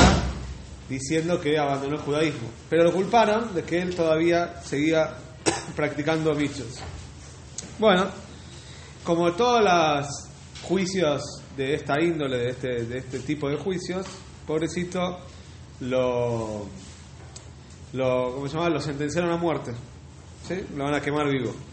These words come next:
Eso es lo que hacían en esa época. Ahora, ¿qué pasaba? Este ministro era un ministro muy querido por el rey. Y a pesar de que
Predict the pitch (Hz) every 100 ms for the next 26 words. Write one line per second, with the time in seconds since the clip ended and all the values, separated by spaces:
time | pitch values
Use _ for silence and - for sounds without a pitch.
0 | - - 143 135 120 123 120 127 123 120
1 | 107 101 92 - - - - - - -
2 | - - - - - - - - - 175
3 | 147 131 226 240 - 156 190 220 - -
4 | - 226 226 208 196 220 - 175 160 170
5 | - 175 175 196 196 175 190 - 180 170
6 | 131 143 143 147 131 139 - - - -
7 | - - - - - - - - - -
8 | - - - - - - - - - -
9 | - - - 147 147 151 226 247 196 175
10 | 165 165 -